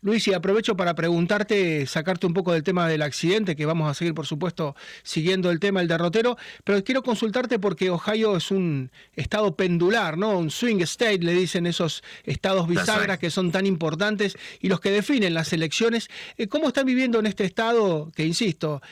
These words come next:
Speaker 1: es decisivo a la hora de votar y va a ser seguramente decisivo el año próximo, como lo es siempre? ¿Cómo han tomado la situación de Donald Trump, esta situación legal donde tendría que presentarse mañana en Nueva York?
Speaker 2: Bueno, esto, esto ha sido bien controversial. Acuérdate que la razón de que Ohio es un,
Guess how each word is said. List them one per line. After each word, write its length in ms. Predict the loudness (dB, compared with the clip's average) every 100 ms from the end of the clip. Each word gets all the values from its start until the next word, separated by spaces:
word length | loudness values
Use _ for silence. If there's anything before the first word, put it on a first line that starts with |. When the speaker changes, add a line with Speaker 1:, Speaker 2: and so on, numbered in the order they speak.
| -6
Speaker 1:
es 140 | -2
decisivo 680 | 0 0 -2 0 2 2 2
a 60 | 2
la 100 | 2
hora 160 | 2
de 60 | 0
votar 260 | 0 0
y 60 | 2
va 80 | 0
a 20 |
ser 160 | -2 -2
seguramente 540 | -2 0 0 0 0
decisivo 520 | -2 -4 0 0 0 -4 -16 -6
el 140 | -2
año 200 | 0 0
próximo, 400 | 0 -2 0 -2
como 180 | 0 0
lo 80 | 0
es 120 | 0
siempre? 340 | 0 0 -2 -6 -14 -6
¿Cómo 200 | -2 0
han 100 | 2
tomado 580 | 0 2 4 4 0 -4 -10
la 140 | -6 -2
situación 400 | 0 0 0 0
de 120 | 2
Donald 320 | 2 0 0
Trump, 280 | 0 0 0
esta 160 | 0 -2
situación 680 | -2 -2 -2 0 0 -2 -6 -14 -4
legal 360 | -2 0 0
donde 200 | 0 -2
tendría 280 | -2 -2 -2
que 100 | -4
presentarse 500 | -4 -2 -2 -2 -2
mañana 280 | 0 0 -2
en 60 |
Nueva 140 | -2 -4
York? 240 | -6 -10 _ _ _ _ _ _ _ _ _ _ _ -6 -6 -4 0
Speaker 2:
Bueno, 300 | 2 2 2
esto, 480 | 0 0 0 2
esto 240 | 0 0 -2
ha 40 |
sido 260 | -2 -2 0
bien 220 | -2 -2
controversial. 720 | -4 -2 -2 -2 -2 -2 -2
Acuérdate 460 | -2 -2 -2 -2 -6
que 80 | -2
la 160 | -2
razón 460 | -2 -4 -4 -2 -2
de 120 | -4
que 120 | -4
Ohio 460 | -2 -2 -2 -2 -2
es 200 | -2 -6
un, 240 | -6 -8